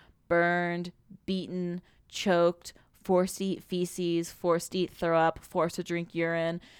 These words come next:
She would be thrown into a bathtub with scalding water, and then they would get salt and rub it into her burns, and then she was also sexually abused.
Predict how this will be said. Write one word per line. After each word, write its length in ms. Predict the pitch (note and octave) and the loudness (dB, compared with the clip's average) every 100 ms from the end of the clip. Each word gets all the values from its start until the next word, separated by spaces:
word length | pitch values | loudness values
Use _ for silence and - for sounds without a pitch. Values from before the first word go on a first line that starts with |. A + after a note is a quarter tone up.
| - | -20
She 140 | - G3 | -4 -2
would 100 | F#3+ | 0
be 80 | F#3 | -2
thrown 420 | - F#3+ F3+ F3+ | -2 0 2 0
into 220 | F3+ F#3+ | 0 -2
a 60 | F3+ | 0
bathtub 520 | C#3 D3 - F#3+ E3+ | 0 0 -2 -4 -2
with 120 | F3 | -4
scalding 500 | - D#3+ D#3+ E3+ E3 | -4 0 0 -2 -4
water, 480 | E3 D#3 E3 E3+ F3 - - - | 0 2 2 0 -4 -10 -14 -4
and 100 | F3+ | -2
then 100 | F3 | 0
they 120 | F3 | 2
would 100 | E3+ | 2
get 160 | F3 - | -2 -4
salt 500 | - E3+ D#3+ F3+ - | -2 4 4 4 -4
and 160 | F3 D#3+ | -6 -2
rub 180 | D#3 | -2
it 100 | E3+ | -2
into 260 | D3+ - E3+ | -4 -6 -6
her 160 | E3 E3+ | -6 -6
burns, 540 | E3 D#3 D#3+ E3+ F3+ - | -4 -4 -4 -8 -10 -10
and 120 | D#3+ | -10
then 100 | D#3+ | -8
she 100 | - | -8
was 140 | E3+ - | -8 -4
also 300 | D3+ D#3+ E3 | -4 -6 -10
sexually 540 | - C3 - D3 C3 | -8 -10 -10 -14 -12
abused. 560 | A#2+ C#3 A2+ D#2 - | -10 -8 -8 -10 -12